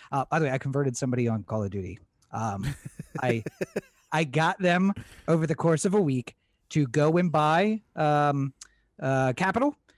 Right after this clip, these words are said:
Speaker 1: and then
Speaker 2: Yep.
Speaker 1: recommended some Trotsky books. And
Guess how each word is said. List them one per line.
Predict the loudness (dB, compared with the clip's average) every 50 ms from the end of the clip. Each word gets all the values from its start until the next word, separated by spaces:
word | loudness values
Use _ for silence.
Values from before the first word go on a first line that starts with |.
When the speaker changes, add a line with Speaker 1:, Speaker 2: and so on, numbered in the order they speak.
| _ _ _
Speaker 1:
and | 0 0 2 2
then | 2 2 2 2 2
Speaker 2:
Yep. | 2 2 2 2
Speaker 1:
recommended | 2 0 0 0 0 0 0 0 -2
some | -2 -4 -6
Trotsky | -2 -2 -2 -2 -2 -4 -4 -4 0
books. | 0 0 -2 -2 -6 -16 -18 _ -8
And | -2 0 0 2 2 0 0 -2